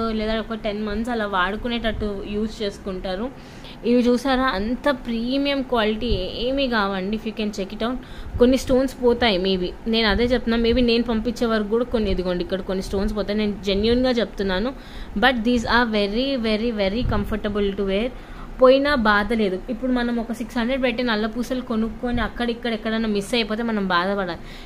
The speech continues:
ఇవి just two hundred rupees, వేసుకుంటే కూడా అద్భుతంగా ఉంటాయి.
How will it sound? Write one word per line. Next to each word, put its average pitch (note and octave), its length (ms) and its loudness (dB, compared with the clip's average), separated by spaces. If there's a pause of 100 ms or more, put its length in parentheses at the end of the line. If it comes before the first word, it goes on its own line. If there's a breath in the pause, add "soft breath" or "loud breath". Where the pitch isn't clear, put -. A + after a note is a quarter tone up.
ఇవి G#3+ 220 0
just B3 260 -6
two B3 180 2
hundred A#3 220 0
rupees, A3 400 -4
వేసుకుంటే G#3+ 500 0
కూడా A3+ 180 -2
అద్భుతంగా G#3+ 580 -2
ఉంటాయి. G3+ 520 -2